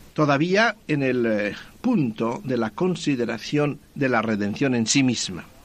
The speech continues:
A saber, que la redención es revelación al hombre de lo que es el hombre. De nuevo, otra frase lapidaria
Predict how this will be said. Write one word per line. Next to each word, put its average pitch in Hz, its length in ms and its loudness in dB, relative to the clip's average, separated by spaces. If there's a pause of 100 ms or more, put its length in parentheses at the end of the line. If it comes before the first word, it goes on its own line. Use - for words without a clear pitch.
(600)
A 180 80 0
saber, 185 380 4 (580)
que 214 160 2
la 175 160 6
redención 170 1040 2
es 196 420 2
revelación 165 880 4
al 147 200 4
hombre 220 460 2 (420)
de 147 140 0
lo 123 140 0
que 156 140 0
es - 300 0
el 147 140 4
hombre. 113 480 -2 (1400)
De 139 120 2
nuevo, 165 460 4
otra 160 320 0
frase 143 420 0
lapidaria 110 760 0